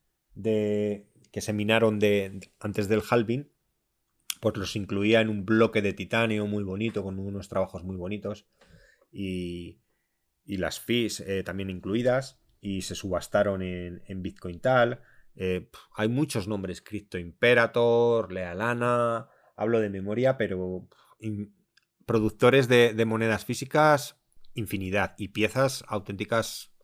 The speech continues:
en valor artístico, eh, yo cre-, incluso superior, muy superior a las casas Tius. Lo único que estas para mí tienen ese halo de, de, de ser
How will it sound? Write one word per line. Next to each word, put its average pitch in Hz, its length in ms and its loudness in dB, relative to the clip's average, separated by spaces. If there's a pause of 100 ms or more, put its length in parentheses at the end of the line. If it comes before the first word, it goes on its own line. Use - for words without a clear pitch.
(140)
en 104 340 -2
valor 104 280 6
artístico, 151 800 2 (920)
eh, 92 720 -2 (320)
yo 95 340 -10
cre-, 90 160 -10 (260)
incluso 98 380 -8
superior, 90 800 2 (180)
muy 110 220 -2
superior 98 640 -2
a 98 260 -4
las 95 200 -4
casas - 340 -6
Tius. - 300 -18 (120)
Lo 104 60 -6
único 110 360 -6
que 110 320 -4
estas 135 360 -4
para 107 240 0
mí 135 320 -6 (140)
tienen 117 340 -2
ese 110 300 -2
halo 127 340 0
de, 110 480 0 (880)
de, 104 560 0
de 107 480 -4
ser 120 340 2